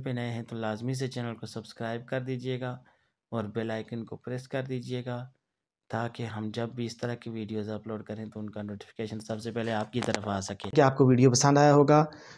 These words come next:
Speaker 2: So kindly अगर आपने चैनल को अभी तक सब्सक्राइब नहीं किया तो एक बार फिर से इल्तमास करते हैं कि बहुत सारे लोग हमारे चैनल पे आते हैं लेकिन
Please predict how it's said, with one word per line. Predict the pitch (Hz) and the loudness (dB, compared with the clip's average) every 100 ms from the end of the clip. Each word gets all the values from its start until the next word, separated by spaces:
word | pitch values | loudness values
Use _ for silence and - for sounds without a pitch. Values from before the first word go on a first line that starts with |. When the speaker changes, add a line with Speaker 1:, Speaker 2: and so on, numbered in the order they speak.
| - | 4
Speaker 2:
So | - | 6
kindly | 139 143 147 143 151 | 8 10 12 12 10
अगर | 127 135 135 | 10 6 8
आपने | 123 135 139 | 8 10 8
चैनल | 139 135 | 10 8
को | 135 | 10
अभी | 127 | 10
तक | 135 123 | 8 6
सब्सक्राइब | 123 - 131 127 | 4 6 8 10
नहीं | 123 131 | 10 10
किया | 127 135 | 10 10
तो | 131 131 | 8 8
एक | 135 123 | 6 8
बार | 127 127 | 6 8
फिर | 139 | 8
से | 139 | 8
इल्तमास | 123 127 127 120 | 8 8 8 8
करते | 123 113 | 4 6
हैं | 127 131 | 8 8
कि | 123 120 | 8 10
बहुत | 135 147 139 | 12 10 10
सारे | 131 131 | 6 10
लोग | 123 123 | 10 10
हमारे | 120 117 120 | 8 6 6
चैनल | 123 120 | 8 8
पे | 120 123 | 8 6
आते | 117 131 | 6 6
हैं | 120 123 | 10 10
लेकिन | 117 123 | 10 8